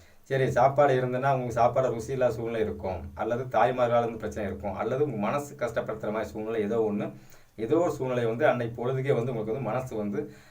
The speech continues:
அலக்கழிச்சுக்கிட்டு ஏங்கிட்டே இருக்க சூழ்நிலை இருக்கும். அப்போ இது என்ன பண்ணலாம்னு கேட்டிங்கன்னா, சந்திரன்னா நீர். என்ன பண்ணலாம்? ஒரு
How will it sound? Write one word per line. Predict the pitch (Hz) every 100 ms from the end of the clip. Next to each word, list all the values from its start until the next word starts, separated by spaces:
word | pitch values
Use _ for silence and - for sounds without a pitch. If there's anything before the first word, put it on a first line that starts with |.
| - -
அலக்கழிச்சுக்கிட்டு | - 131 139 127 113 104 -
ஏங்கிட்டே | 107 127 123 123
இருக்க | 117 113
சூழ்நிலை | 107 104 107
இருக்கும். | 92 87 98 87 82 - - - -
அப்போ | - - 156
இது | 135
என்ன | 123 170
பண்ணலாம்னு | 165 143 135 123
கேட்டிங்கன்னா, | 110 107 107 110 -
சந்திரன்னா | 117 131 120 113 101
நீர். | 101 98 -
என்ன | 117 120
பண்ணலாம்? | 110 107 104 - - - - - - - - -
ஒரு | 113 120